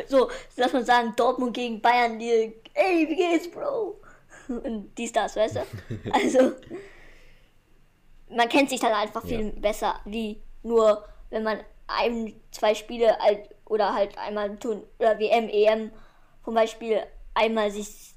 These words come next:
Speaker 1: einmal sie sieht und, keine Ahnung, nicht mehr weiter. Weißt du, was ich meine?
Speaker 2: Ja. Also ich finde, mit einem neuen Bundestrainer
Speaker 1: Und,
Speaker 2: wird nach
Speaker 1: und
Speaker 2: der
Speaker 1: natürlich
Speaker 2: E M
Speaker 1: einen
Speaker 2: wieder
Speaker 1: neuen Bundestrainer, sorry.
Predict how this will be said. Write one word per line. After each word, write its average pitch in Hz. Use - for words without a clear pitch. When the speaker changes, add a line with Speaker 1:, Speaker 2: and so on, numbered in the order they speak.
Speaker 1:
einmal 214
sie 202
sieht 233
und, 208
keine 196
Ahnung, 214
nicht 220
mehr 226
weiter. 180
Weißt 202
du, -
was 285
ich 262
meine? 233
Speaker 2:
Ja. 90
Also 101
ich -
finde, 123
mit -
einem 104
neuen 110
Bundestrainer 95
Speaker 1:
Und, 277
Speaker 2:
wird 104
nach 110
Speaker 1:
und 277
Speaker 2:
der 269
Speaker 1:
natürlich 240
Speaker 2:
E 196
M 202
Speaker 1:
einen 214
Speaker 2:
wieder 214
Speaker 1:
neuen 196
Bundestrainer, 196
sorry. -